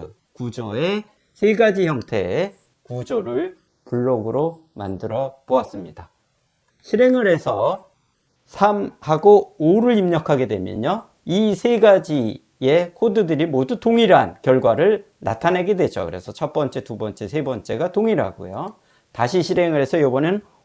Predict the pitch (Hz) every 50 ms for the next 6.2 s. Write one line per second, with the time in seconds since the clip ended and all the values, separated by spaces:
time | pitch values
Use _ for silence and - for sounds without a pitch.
0 | _ - 127 127 139 151 160 165 160 160 151 151 - 180 175 165 156 135 120 120
1 | 123 127 120 - - 123 113 113 101 110 117 143 202 226 226 - _ _ _ _
2 | - 110 101 - - - 104 - - - 131 120 127 127 110 98 95 101 101 95
3 | 98 107 120 170 180 202 202 - - _ _ _ - - 90 - - _ - 190
4 | 170 165 151 143 127 113 98 92 90 101 123 170 202 208 - _ _ _ - 101
5 | 98 - - 135 151 175 190 185 - _ _ _ _ - 165 151 151 131 113 92
6 | 120 127 156 165